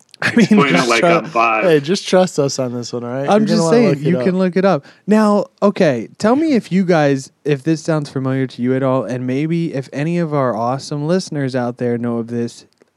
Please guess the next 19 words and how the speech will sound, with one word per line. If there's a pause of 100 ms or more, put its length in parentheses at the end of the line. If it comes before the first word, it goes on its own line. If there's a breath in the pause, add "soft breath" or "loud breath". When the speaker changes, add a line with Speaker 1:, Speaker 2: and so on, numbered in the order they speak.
Speaker 1:
hit
us
with
a
D
M
because
I've
been
trying
to
find
this.
Is
another
thing,
and
we
found